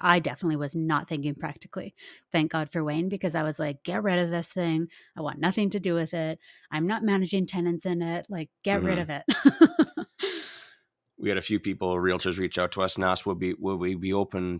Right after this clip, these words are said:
Speaker 2: to doing a rent to own?" And I'm like, "No."
Speaker 1: No.
Speaker 2: Again, if you wanna know why you shouldn't do rent to owns, um, on suited houses, a lot of people ask about that.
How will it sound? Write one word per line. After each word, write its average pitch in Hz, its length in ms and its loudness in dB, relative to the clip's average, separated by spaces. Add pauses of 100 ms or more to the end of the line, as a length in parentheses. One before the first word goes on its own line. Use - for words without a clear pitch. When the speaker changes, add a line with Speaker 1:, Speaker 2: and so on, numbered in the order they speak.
Speaker 2:
to 95 140 -4
doing 87 280 -2
a 82 60 -2
rent 82 240 -2
to - 80 -6
own?" 85 380 0 (360)
And 90 80 -4
I'm 85 140 -2
like, 78 240 -2 (240)
"No." 76 340 -6
Speaker 1:
No. 147 200 -4 (400)
Speaker 2:
Again, 85 460 0
if - 140 -12
you 95 60 0
wanna 95 180 4
know 92 100 2
why 87 360 6
you 85 140 -2
shouldn't 82 280 -6
do 85 140 -4
rent 80 240 -6
to 80 80 -12
owns, 80 560 -10 (120)
um, 82 640 -10 (800)
on 87 160 -2
suited 90 400 -4
houses, 101 360 0
a 82 60 -4
lot 87 140 4
of 85 80 -2
people 80 200 0
ask 82 240 0
about 87 200 -4
that. 92 220 0